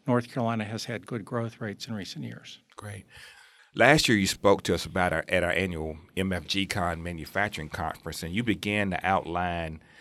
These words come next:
Speaker 2: kinda what was at stake in North Carolina at the beginnings of these international trade disputes.
Speaker 1: Mm-hmm.
Speaker 2: So we're here in the fall of twenty nineteen, maybe a year later,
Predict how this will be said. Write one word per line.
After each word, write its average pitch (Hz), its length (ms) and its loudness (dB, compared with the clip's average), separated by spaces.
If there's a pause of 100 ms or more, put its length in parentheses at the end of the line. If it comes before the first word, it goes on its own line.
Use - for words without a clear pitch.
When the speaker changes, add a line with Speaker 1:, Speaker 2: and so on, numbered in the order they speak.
(160)
Speaker 2:
kinda 87 320 -2
what 82 240 -6
was 87 160 -8
at 67 100 -10
stake 90 480 -4
in 80 160 -6
North 85 220 -6
Carolina 85 680 -6
at 82 140 -6
the 80 80 -8
beginnings 80 540 -8
of 82 100 -8
these 80 200 -8
international 82 720 -8
trade 87 360 -4
disputes. 101 680 -4
Speaker 1:
Mm-hmm. - 100 -16 (360)
Speaker 2:
So 101 160 0
we're 101 140 4
here 160 220 4
in 127 80 4
the 101 60 0
fall 107 420 6
of 92 160 -2 (180)
twenty 113 300 2
nineteen, 90 680 -2
maybe 85 200 -4
a - 20 -4
year 85 220 -4
later, 82 440 -2